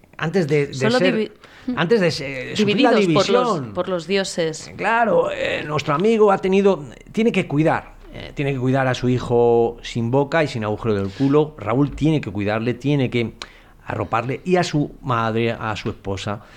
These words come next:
Speaker 2: No la pegue.
Speaker 1: No la
Speaker 2: No,
Speaker 1: pegue,
Speaker 2: no,
Speaker 1: todo lo
Speaker 2: no merece
Speaker 1: contrario,
Speaker 2: la pena.
Speaker 1: porque tiene, eh, tiene como anegada esposa que cuidar a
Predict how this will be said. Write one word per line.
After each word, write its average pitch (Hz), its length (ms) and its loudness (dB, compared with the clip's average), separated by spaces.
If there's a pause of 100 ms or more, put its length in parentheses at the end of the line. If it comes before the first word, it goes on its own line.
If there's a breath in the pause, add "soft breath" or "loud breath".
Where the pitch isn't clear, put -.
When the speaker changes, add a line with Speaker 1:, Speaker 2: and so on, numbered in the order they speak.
(140 loud breath)
Speaker 2:
No 233 120 0
la 220 200 0
pegue. 156 440 -2
Speaker 1:
No 147 200 0
la - 80 4
Speaker 2:
No, - 140 4
Speaker 1:
pegue, - 140 -2
Speaker 2:
no, 220 100 0
Speaker 1:
todo 190 140 6
lo 190 80 4
Speaker 2:
no - 60 4
merece 240 380 2
Speaker 1:
contrario, 233 80 -2
Speaker 2:
la 190 200 -2
pena. 185 220 0
Speaker 1:
porque 165 300 2
tiene, 170 420 0
eh, 131 180 -10
tiene 147 340 2
como 135 220 0
anegada 123 340 2
esposa 113 460 -4
que 160 220 0
cuidar 104 500 -2 (420)
a 117 300 -2